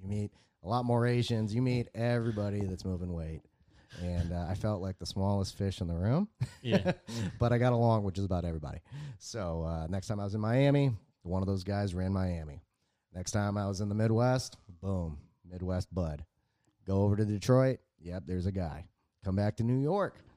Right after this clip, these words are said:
Speaker 1: Oh, yeah, now I have access to logistics. Now I have access to runners, guys that deliver off of apps, off of texts.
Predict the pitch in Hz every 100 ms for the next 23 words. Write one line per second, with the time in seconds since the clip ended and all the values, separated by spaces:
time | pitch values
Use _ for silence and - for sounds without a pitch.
0 | _ - 90 95 113 123 92 82 92 90
1 | 98 104 107 104 104 104 - 95 - 87
2 | 82 101 101 98 95 - 90 92 90 92
3 | 90 - - - 85 92 - 87 - 90
4 | 98 98 80 78 87 90 87 82 90 95
5 | 104 92 87 85 85 92 98 85 - 87
6 | 82 82 - 101 85 -